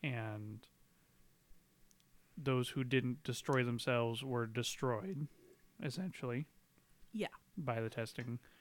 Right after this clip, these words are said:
Speaker 2: Hmm.
Speaker 1: And by the time that she got out, her body was breaking down because of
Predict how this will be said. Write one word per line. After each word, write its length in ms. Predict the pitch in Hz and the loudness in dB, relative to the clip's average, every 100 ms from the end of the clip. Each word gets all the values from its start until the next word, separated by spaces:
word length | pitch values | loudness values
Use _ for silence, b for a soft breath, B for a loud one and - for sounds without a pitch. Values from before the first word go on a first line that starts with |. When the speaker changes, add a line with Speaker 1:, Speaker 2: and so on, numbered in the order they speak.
| b | b
Speaker 2:
Hmm. 160 | 220 165 - _ - _ _ - - - - _ _ - - _ - - | -6 -6 -8 _ -20 _ _ -20 -20 -20 -20 _ _ -20 -20 _ -18 -4
Speaker 1:
And 540 | 135 120 117 110 110 - _ _ - _ _ _ _ | 0 2 0 -2 -6 -10 _ _ -20 _ _ _ _
by 220 | 147 131 127 | -2 2 2
the 60 | |
time 260 | - 127 120 | 2 0 0
that 140 | 113 | -2
she 300 | - - 135 123 | -4 -2 0 0
got 180 | 113 - | -2 2
out, 480 | 143 113 120 - - _ _ b b b b - _ _ - _ - - | 2 2 -2 -10 -18 _ _ b b b b -20 _ _ -20 _ -16 -6
her 280 | 143 120 110 107 - | -2 0 -2 -8 -6
body 260 | 120 110 113 | -2 0 -2
was 120 | 113 | -4
breaking 520 | - 120 117 120 113 | -4 -2 -2 -2 0
down 340 | 113 107 107 107 | 0 -2 -4 -6
because 460 | 113 - 127 117 - | -8 -4 -2 -2 -2
of 460 | 131 113 104 104 | -2 -2 -2 -6